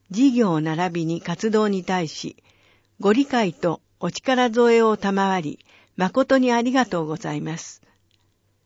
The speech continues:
それぞれの地域において、人々が安心して暮らせるよう、地域住民や社会福祉協議会関係者が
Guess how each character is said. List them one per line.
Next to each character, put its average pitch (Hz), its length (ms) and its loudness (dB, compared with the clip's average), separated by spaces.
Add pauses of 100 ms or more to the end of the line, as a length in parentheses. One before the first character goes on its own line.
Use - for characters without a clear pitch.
(440)
そ - 180 -2
れ 277 160 2
ぞ 277 140 2
れ 208 120 0
の 175 160 -4
地 202 220 -4
域 175 180 -8
に 160 140 -2
お 160 100 -4
い 151 80 -6
て、 - 300 -8 (420)
人 - 300 0
々 214 260 0
が 156 240 -4
安 247 200 2
心 240 260 -2
し 214 80 -10
て 226 120 2
暮 220 160 -2
ら 214 80 2
せ 214 160 -2
る 202 140 0
よ 185 380 -2
う、 - 40 -20 (460)
地 269 220 4
域 269 260 2
住 254 220 2
民 175 260 0
や 147 240 -4 (400)
社 190 220 -4
会 262 260 2
福 - 200 -8
祉 - 180 -6
協 254 240 4
議 233 120 -2
会 165 240 -2
関 185 240 -4
係 175 220 -2
者 156 160 -8
が 151 260 -6